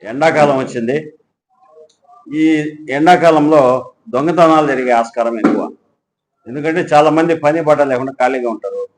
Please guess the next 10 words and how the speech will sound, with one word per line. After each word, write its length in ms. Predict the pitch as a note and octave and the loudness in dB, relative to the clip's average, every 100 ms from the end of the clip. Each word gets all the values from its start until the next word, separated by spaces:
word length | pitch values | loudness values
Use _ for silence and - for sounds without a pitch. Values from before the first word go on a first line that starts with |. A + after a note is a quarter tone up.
| _ _ _ _ _ _ _ _ _ _ - | _ _ _ _ _ _ _ _ _ _ -10
కొంతమంది, 800 | B2+ D3 D#3 D#3 D#3 C#3 A2+ - - _ _ _ _ _ _ _ _ _ F#2+ | -4 0 2 4 4 2 0 -6 -18 _ _ _ _ _ _ _ _ _ -12
ఆ, 240 | A2+ A2+ B2 | -8 -4 -2
బంధువులు 340 | D3+ E3+ D3 | 0 2 2
ఇళ్ళకి 220 | C#3+ C3+ | 0 -2
పోవడం, 380 | B2 B2 B2 B2 | 0 0 0 -2
కొంతమంది 440 | B2 B2 C3 B2+ | -2 -4 -4 -6
తీర్థయాత్రలకు 720 | B2 D3+ D#3 D3 C3+ A#2 A#2 | -4 -6 0 2 2 0 -4
పోవడం 440 | A2 A2+ A2 G#2+ G#2 _ _ | -2 -4 -4 -6 -12 _ _
ఇల్లు 180 | A2 B2+ | -12 -8
వదిలేసి, 400 | A#2+ G#2 F2+ - | -8 -8 -12 -18